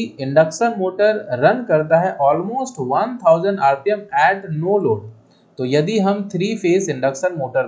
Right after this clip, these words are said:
का torque speed characteristics देख लें, ये torque speed characteristics, तो इधर है टॉर्क, यानी कि load जब हम connect करेंगे तो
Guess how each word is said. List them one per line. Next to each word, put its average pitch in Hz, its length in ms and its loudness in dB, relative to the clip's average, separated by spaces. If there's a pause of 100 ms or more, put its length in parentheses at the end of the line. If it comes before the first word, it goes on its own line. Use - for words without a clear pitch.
का 143 120 4 (540)
torque 202 440 4
speed 214 460 -8
characteristics 165 640 0
देख 131 240 -2
लें, 104 220 -10 (1600)
ये 135 140 0 (1080)
torque 214 340 6
speed 208 360 -8
characteristics, 151 640 -6 (400)
तो - 420 2 (240)
इधर 190 260 6
है 139 80 2 (100)
टॉर्क, 208 440 2 (400)
यानी 143 220 0
कि 226 260 -6 (140)
load 165 300 6
जब 190 140 4
हम 196 160 0
connect 196 340 -2
करेंगे 190 300 -2
तो 196 220 -2